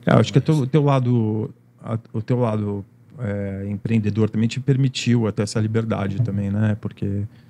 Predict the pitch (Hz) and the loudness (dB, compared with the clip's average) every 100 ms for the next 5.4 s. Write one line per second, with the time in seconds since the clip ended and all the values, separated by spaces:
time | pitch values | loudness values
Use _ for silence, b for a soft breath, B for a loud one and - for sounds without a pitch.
0 | B B B B - - 104 107 101 101 | B B B B -14 -4 -2 0 0 0
1 | 104 98 127 - 95 - 117 113 - 113 | -2 -2 -2 -2 -2 2 2 4 4 4
2 | 120 - 143 135 101 98 117 123 - 131 | 4 2 0 2 2 0 0 0 2 2
3 | 135 - 135 143 139 135 147 131 131 117 | 2 0 0 2 2 2 0 0 0 0
4 | 110 117 143 135 101 101 117 - 76 71 | -2 -4 0 2 2 0 -2 -4 -4 0
5 | 127 139 160 135 | 0 2 2 0